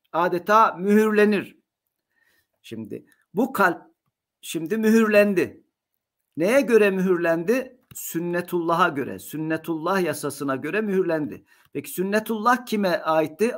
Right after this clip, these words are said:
Allahu Teala'nın yasasıydı. Şimdi Allah kendi koyduğu yasasının sonucunda mühürlenen kalbe o kalbi Allah mühürledi diye kendisine isnat ediyor. Durum bundan ibaret. Yani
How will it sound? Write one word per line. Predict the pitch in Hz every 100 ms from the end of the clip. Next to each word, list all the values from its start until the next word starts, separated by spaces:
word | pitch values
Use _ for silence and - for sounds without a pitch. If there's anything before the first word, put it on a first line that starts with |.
| -
Allahu | 156 160 160 160
Teala'nın | 165 147 147 147 151
yasasıydı. | 143 110 110 - 92 82 _ - _
Şimdi | - 165 151
Allah | - 220 202 208 233 - _ _
kendi | - 156 170 233
koyduğu | 226 226 214 196 185
yasasının | 175 185 190 185 190 226
sonucunda | 226 185 160 139 143 127 123 - _ _
mühürlenen | - 170 185 180 180 185 220 208
kalbe | - 160 151 185 240 233 _ _ -
o | 196
kalbi | - 165 165 180 -
Allah | 165 170 190 196
mühürledi | 160 151 156 151 151 175
diye | 143 180 196
kendisine | 160 147 139 - 151 160
isnat | 143 - 135 120
ediyor. | 90 87 82 _ _
Durum | 151 175 165
bundan | 135 131
ibaret. | 107 87 82 80 - - _ _ _ _ _ _ _ _ _ _ _ _ _ _ _ _ _ _
Yani | 123 175 220 202 170 147 -